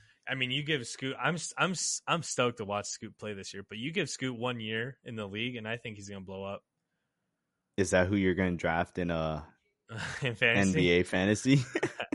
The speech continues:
Speaker 1: I think if I can get him late, I will. He just reminds me of, like, Anthony Edwards, just like
Speaker 2: He does.
Speaker 1: He's
Speaker 2: He
Speaker 1: just
Speaker 2: has grit.
Speaker 1: Yeah, he's just
Speaker 2: He
Speaker 1: like
Speaker 2: played for Dan Campbell for a year.
Speaker 1: Yeah. <laughs> Yeah, exactly, dude. Like,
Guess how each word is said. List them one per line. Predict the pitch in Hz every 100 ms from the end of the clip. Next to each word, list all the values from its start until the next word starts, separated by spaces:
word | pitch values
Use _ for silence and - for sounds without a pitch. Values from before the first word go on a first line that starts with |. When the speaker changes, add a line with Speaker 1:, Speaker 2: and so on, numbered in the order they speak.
| - - - - _ _ -
Speaker 1:
I | 175 131
think | 156 160
if | 151
I | 151 139
can | -
get | 120 120
him | 113
late, | 104 107 113
I | 92 98
will. | 98 95 98 - - - -
He | 175
just | 226 226
reminds | 262 240 226
me | 254
of, | 233
like, | 220 190 -
Anthony | 139 165 190 131
Edwards, | 160 143 98 92
just | 120 123
like | 156 143 131 - _ _ _ _
Speaker 2:
He | - 98
does. | 78 78 80 - - _ _ _
Speaker 1:
He's | - 160 170
Speaker 2:
He | 120
Speaker 1:
just | 123
Speaker 2:
has |
grit. | 98 104 156 120 - _ _ _ _
Speaker 1:
Yeah, | - 139 208 135 101
he's | 131 139 131
just | 160 156
Speaker 2:
He | 110
Speaker 1:
like | 170
Speaker 2:
played | 123 120
for | 120
Dan | 107 104 110
Campbell | 107 107 123 107
for | - 90
a | 85
year. | 85 85 87 _ -
Speaker 1:
Yeah. | - - - - 453 - 170 175 -
<laughs> |
Yeah, | 196 180 208 226 185
exactly, | 139 147 185 214 170 120
dude. | 139 160
Like, | 156 147